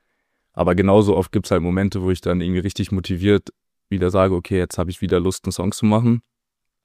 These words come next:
Und dann klappt's aber nicht, oder es klingt am Ende einfach nicht so gut, wie, wie ich mir das vorstelle und so.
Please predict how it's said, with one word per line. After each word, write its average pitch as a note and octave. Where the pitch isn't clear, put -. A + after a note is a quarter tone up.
Und G2
dann F#2+
klappt's -
aber F2
nicht, E2
oder E2+
es -
klingt G#2
am F#2+
Ende F#2
einfach F#2
nicht F#2
so F#2+
gut, F#2+
wie, F#2
wie F2+
ich E2+
mir F2
das E2
vorstelle G2+
und G#2
so. A2